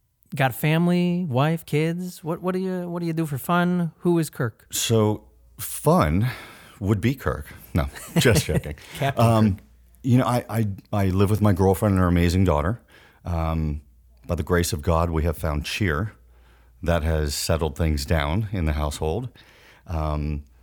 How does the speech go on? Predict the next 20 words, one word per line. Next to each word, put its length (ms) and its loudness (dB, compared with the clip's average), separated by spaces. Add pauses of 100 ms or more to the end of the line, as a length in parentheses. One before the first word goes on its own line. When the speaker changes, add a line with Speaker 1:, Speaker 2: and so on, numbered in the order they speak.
(560)
Speaker 2:
so 180 -4
we 240 0
have 240 -2
actually, 520 -2
ironically, 600 0
moved 380 2
in 500 0
the 140 -6
day 200 0
I 120 0
started 440 -2
with 140 -4
Royal 240 -2
Caribbean, 480 -2 (360)
a 40 -6
little 180 2
over 200 0
a 40 2
year 320 0
and 360 -2